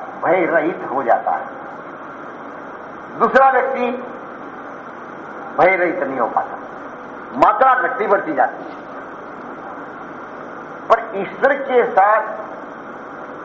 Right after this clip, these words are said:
पूरा संबंध जुड़े बिना, प्राप्ति के बिना, ईश्वर साक्षात्कार के बिना,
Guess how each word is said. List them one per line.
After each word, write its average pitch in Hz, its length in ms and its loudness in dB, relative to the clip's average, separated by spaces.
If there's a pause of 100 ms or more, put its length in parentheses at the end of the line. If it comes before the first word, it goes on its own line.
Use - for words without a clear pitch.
(140)
पूरा 277 340 8
संबंध 190 520 2
जुड़े 151 220 0
बिना, - 280 -4 (580)
प्राप्ति 214 640 4
के 170 100 2
बिना, 104 320 -4 (100)
ईश्वर 185 260 0
साक्षात्कार 175 920 4
के 143 200 -6
बिना, - 280 -8